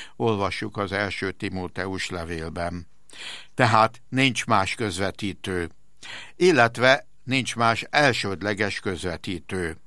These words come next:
Ennek az alapigasságnak mintegy részlete az, amit Szűz Máriáról állítunk. Tehát nem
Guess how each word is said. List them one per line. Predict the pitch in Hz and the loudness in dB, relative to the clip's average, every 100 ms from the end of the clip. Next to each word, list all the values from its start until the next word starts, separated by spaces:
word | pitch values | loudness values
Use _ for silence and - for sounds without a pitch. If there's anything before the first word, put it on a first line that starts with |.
| - - - - - - - - - | -20 -20 -20 -18 -16 -14 -16 -12 2
Ennek | 156 156 135 | 4 6 6
az | 123 110 | 4 2
alapigasságnak | 185 196 165 139 123 107 - 117 110 110 107 | 4 4 4 2 2 2 2 2 4 2 0
mintegy | 127 143 131 131 127 120 | 2 2 2 2 2 2
részlete | 120 185 170 - 117 101 - 95 | 4 4 2 0 0 0 0 -4
az, | - 110 120 135 - - - - - - | -2 0 0 -2 -6 -10 -18 -16 -14 2
amit | 139 143 135 | 4 4 2
Szűz | - 202 127 | 4 4 4
Máriáról | 113 113 107 117 113 117 120 117 | 6 6 6 4 4 4 2 0
állítunk. | 120 107 95 95 95 - 101 92 90 - - - - - - | 2 2 0 -2 -6 -6 -6 -6 -8 -12 -18 -20 -18 -18 0
Tehát | 131 117 117 - | 4 8 6 6
nem | 143 175 | 4 4